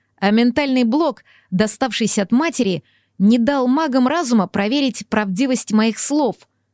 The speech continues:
Связи мужа не помогли. Именно тогда я вспомнила о лорде Юджине Мейси — слабом тёмном маге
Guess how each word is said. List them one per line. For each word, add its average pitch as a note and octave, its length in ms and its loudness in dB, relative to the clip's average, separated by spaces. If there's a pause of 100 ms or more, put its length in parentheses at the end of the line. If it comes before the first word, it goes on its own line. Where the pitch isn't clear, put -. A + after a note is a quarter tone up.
(260)
Связи G#3+ 460 0
мужа A3+ 460 0 (460)
не G#3+ 160 4
помогли. A3+ 680 0 (760)
Именно D4 520 0
тогда G3+ 400 -2
я G#3+ 180 0
вспомнила G#3 680 0 (320)
о F#3+ 140 -2
лорде B3+ 580 -2 (140)
Юджине B3 760 0 (100)
Мейси — A#3+ 680 -2 (540)
слабом C#4+ 720 -2
тёмном C4 380 2
маге A#3 500 0